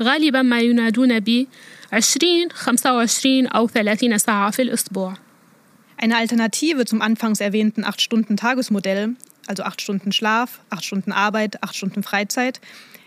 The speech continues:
Speaker 2: entwickelte beispielsweise die Soziologin Frigga Haug. Neben acht Stunden Schlaf schlägt sie folgende Aufteilung vor: vier Stunden Lohnarbeit, vier Stunden Care-Arbeit,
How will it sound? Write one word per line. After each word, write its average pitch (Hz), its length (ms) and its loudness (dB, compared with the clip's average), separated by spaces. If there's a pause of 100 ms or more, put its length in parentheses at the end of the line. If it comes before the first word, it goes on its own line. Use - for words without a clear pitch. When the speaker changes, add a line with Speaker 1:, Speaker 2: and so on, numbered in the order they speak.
Speaker 2:
entwickelte 247 420 0
beispielsweise 220 720 -2
die 214 120 -2
Soziologin 208 680 0
Frigga 208 360 -2
Haug. - 280 -8 (680)
Neben 233 220 2
acht 254 160 0
Stunden 233 320 0
Schlaf 214 400 -2
schlägt - 300 -4
sie 269 80 -2
folgende 220 420 0
Aufteilung 185 480 -4
vor: - 300 -10 (720)
vier 254 180 2
Stunden 220 300 2
Lohnarbeit, 254 720 0
vier 247 180 -2
Stunden 214 360 0
Care-Arbeit, 196 800 -2